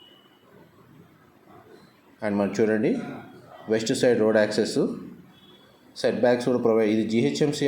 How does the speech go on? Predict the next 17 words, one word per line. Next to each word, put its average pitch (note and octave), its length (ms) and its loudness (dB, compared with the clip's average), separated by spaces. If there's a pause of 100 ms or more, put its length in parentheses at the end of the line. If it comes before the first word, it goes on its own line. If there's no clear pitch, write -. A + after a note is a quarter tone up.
అప్రూవల్తో A#2+ 520 2
కన్‌స్ట్రక్షన్ G#2+ 600 0
చేసిన G2+ 340 0
కమ్యూనిటీ G2+ 460 0
అండి. G2+ 200 0 (600)
బ్యాంక్ G#2 280 2
లోన్ B2+ 220 0
ఫెసిలిటీ A2 460 0
కూడా G#2+ 180 4
అవైలబుల్ G2 440 0
ఉంది. G#2+ 180 0 (1700)
ఈ C#3+ 40 2 (120)
ఫ్లాట్‌కి E3+ 440 4
సంబంధించి D#3+ 480 2 (120)
మనకి C#3+ 200 0 (100)
యూడిఎస్ D#3 480 4
వచ్చేసి C#3 380 0